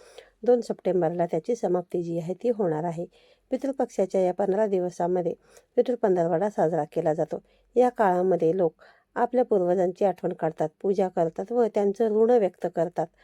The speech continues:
पितृपक्षाला श्राद्ध पक्ष असंही म्हटलं जातं, महाळसुद्धा म्हटलं जातं, महालय असं सुद्धा काही ठिकाणी म्हटलं जातं. पितृपक्षात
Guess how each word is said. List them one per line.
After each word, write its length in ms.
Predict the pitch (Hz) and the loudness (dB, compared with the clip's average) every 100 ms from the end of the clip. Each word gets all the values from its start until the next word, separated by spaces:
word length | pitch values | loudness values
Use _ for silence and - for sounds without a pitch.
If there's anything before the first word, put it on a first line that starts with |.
| _ _ _ - | _ _ _ -8
पितृपक्षाला 680 | 254 277 277 240 - 196 190 | -6 -6 -8 -6 -4 -2 -2
श्राद्ध 360 | 196 175 175 | -2 -2 -2
पक्ष 280 | 170 165 - - | -4 -8 -8 -8
असंही 280 | - 185 202 | -4 0 0
म्हटलं 340 | 196 165 165 | -2 -2 -4
जातं, 280 | 170 160 185 | -2 -4 -4
महाळसुद्धा 600 | 196 208 214 214 170 220 | -2 0 -2 -2 0 0
म्हटलं 360 | 214 - 170 | 0 -4 -2
जातं, 360 | 165 165 - 160 - _ - - | 0 -2 -2 -6 -6 _ -20 -6
महालय 380 | 208 208 214 208 | -4 0 2 2
असं 200 | 185 185 | 2 -6
सुद्धा 280 | 185 175 190 | -6 -4 -2
काही 220 | 175 185 | 0 -2
ठिकाणी 300 | 170 - 214 | -2 2 2
म्हटलं 320 | 220 - 165 | 0 -2 -2
जातं. 280 | 175 160 185 - _ _ _ | -2 -6 -8 -12 _ _ _
पितृपक्षात 580 | 262 254 262 226 208 190 | -4 -2 -2 -4 -2 -4